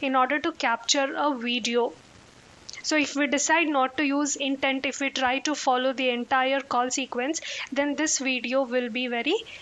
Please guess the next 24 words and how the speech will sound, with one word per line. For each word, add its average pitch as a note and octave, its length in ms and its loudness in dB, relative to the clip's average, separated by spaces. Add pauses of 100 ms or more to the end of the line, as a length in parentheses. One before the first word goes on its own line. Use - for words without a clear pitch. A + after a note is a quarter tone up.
(120)
helpful. C4 640 0 (2250)
A D#4+ 380 8 (300)
call D#4 300 6
sequence F4+ 540 2
to D#4+ 100 2
capture C#4+ 580 4
video C#4 420 4
is D4+ 240 2
not C#4 300 2 (160)
that D4+ 240 2
simple D4+ 640 0
as C4 240 0
the C4 120 4
one C4+ 340 2
which C#4 200 0
I C4 100 4
had B3+ 100 2
already B3 400 2
shown, C4+ 420 2
the C4 100 0
call B3+ 300 0
sequence C4+ 520 -2
to C4 100 -4
capture B3+ 640 0